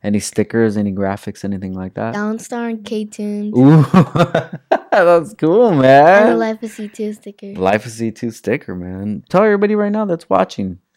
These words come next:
Speaker 1: What's your Instagram?
Speaker 2: The, the Life of C two, guys.
Speaker 1: So if, um,
Speaker 2: I'm about to hit five hundred followers.
Speaker 1: No way.
Speaker 2: Yeah.
Speaker 1: Dang, you're, you're moving, dude.
Speaker 2: Thanks.
Speaker 1: So, um,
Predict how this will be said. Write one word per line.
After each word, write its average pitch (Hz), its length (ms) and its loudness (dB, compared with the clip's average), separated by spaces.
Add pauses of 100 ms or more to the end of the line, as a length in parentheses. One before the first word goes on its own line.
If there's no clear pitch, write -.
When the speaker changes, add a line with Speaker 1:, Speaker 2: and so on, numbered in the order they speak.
Speaker 1:
What's 127 360 -4
your 156 120 -4
Instagram? 92 440 -6 (320)
Speaker 2:
The, 208 200 -8 (440)
the 214 80 -12
Life 226 380 -8
of 226 100 -12
C 254 440 -6 (100)
two, 220 600 -4
guys. 196 760 -14
Speaker 1:
So 107 400 2
if, 113 340 -2
um, 95 400 -2
Speaker 2:
I'm 226 120 -6
about 214 240 -6
to 240 60 -10
hit - 180 -12
five 214 300 -8
hundred 214 400 -8
followers. 196 520 -6
Speaker 1:
No 120 280 4
way. 139 760 2
Speaker 2:
Yeah. 208 460 -8
Speaker 1:
Dang, 202 400 0
you're, 156 180 -2 (100)
you're 131 200 2
moving, 139 560 4
dude. 214 360 4 (220)
Speaker 2:
Thanks. 175 680 -18
Speaker 1:
So, 120 440 4
um, 104 580 4